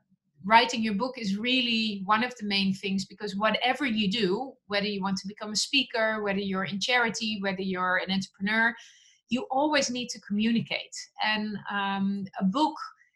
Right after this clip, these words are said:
uh, gives you the, the authority as an expert. It also helps you to summarize your, your knowledge. You, you leave, like, a legacy, and it can be the basis for a speech, for an e-course, for a training, for presentation, whatever. So, um,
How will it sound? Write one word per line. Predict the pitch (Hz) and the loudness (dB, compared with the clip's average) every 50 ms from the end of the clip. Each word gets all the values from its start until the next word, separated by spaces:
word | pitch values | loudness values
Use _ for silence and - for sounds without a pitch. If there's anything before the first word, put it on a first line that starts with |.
| _ _ _ _ _ _ - | _ _ _ _ _ _ -4
uh, | 214 208 | -2 0
gives | 196 262 269 262 - | 2 2 2 2 0
you | 226 226 220 214 208 | -4 -4 -4 -2 -2
the, | 196 202 190 190 190 185 196 | 0 2 2 2 0 0 0
the | - - | -2 -2
authority | - - - 269 269 277 277 269 269 269 262 262 240 | -4 -4 -2 0 2 2 2 2 0 -4 -6 -4 -4
as | 226 208 208 | -4 -4 -2
an | 208 202 | -4 -4
expert. | 208 240 - - - 247 233 240 247 240 | -6 -6 -8 -8 -4 -4 -2 -2 -2 -4
It | - - 214 202 | -8 -10 -10 -6
also | - 226 226 - - 214 | -6 -4 -4 -4 -4 -4
helps | 175 180 220 226 226 233 - - | -4 0 0 0 0 -2 -4 -6
you | 226 214 190 | -6 -6 -6
to | - 226 | -6 -4
summarize | 190 - - 233 220 214 226 226 208 208 196 190 185 185 180 - - | -2 -2 0 0 0 0 0 0 2 2 4 4 4 2 0 -2 -4
your, | 196 180 180 180 175 175 175 180 | -4 -2 -2 -2 -2 -2 -4 -2
your | 196 190 185 185 | 0 0 2 2
knowledge. | 180 180 175 175 196 226 311 320 - - - | 2 2 2 0 -2 -2 -4 -4 -8 -10 -6
You, | 208 196 196 | -6 -4 -2
you | 190 185 185 180 170 | -2 -2 -2 -4 -4
leave, | 175 185 202 202 202 196 202 | 0 0 2 2 2 0 0
like, | 185 180 180 180 | 0 0 0 0
a | 185 | -2
legacy, | 170 185 190 185 202 202 - - 240 262 311 - | 0 0 0 0 -2 -2 -4 -4 -4 -6 -4 -2
and | - 220 | -2 -2
it | 247 247 - | -2 -4 -6
can | 262 233 208 | -6 -4 -2
be | 208 202 | -2 -2
the | 180 185 175 | -2 -2 -2
basis | 196 190 190 185 - - 202 - - | 0 0 0 0 -2 -4 -8 -10 -8
for | - 214 202 | -6 -6 -4
a | - | -2
speech, | 196 - - - 208 196 190 190 - - - | -2 -4 -2 0 0 0 0 0 -2 -6 -8
for | 226 226 | -6 -6
an | 220 185 | -6 -6
e-course, | - 208 190 - - 196 190 185 185 185 185 | -4 -6 -8 -6 -4 -2 -2 0 0 -2 -2
for | - - - | -4 -8 -10
a | 208 - | -10 -10
training, | - - 196 190 190 190 185 185 185 185 185 185 - - | -4 -2 0 2 2 4 2 2 2 0 -2 -4 -6 -4
for | - 196 196 190 190 190 185 190 - - - - - - _ _ _ | -2 0 2 4 6 4 4 2 -2 -12 -18 -20 -20 -20 _ _ _
presentation, | - 233 226 - 240 220 190 208 196 202 190 - 202 196 196 196 | -2 0 0 0 0 -2 0 0 0 0 0 -2 -4 -4 -4 -2
whatever. | 196 190 185 185 185 190 185 226 - - _ _ _ _ _ _ _ _ _ _ _ _ - - - | -2 0 0 0 0 0 -2 -2 -4 -6 _ _ _ _ _ _ _ _ _ _ _ _ -20 -12 -6
So, | - - 240 226 220 220 214 214 | 0 4 8 8 8 6 6 2
um, | 220 214 208 208 208 214 214 | 6 6 6 6 6 2 -4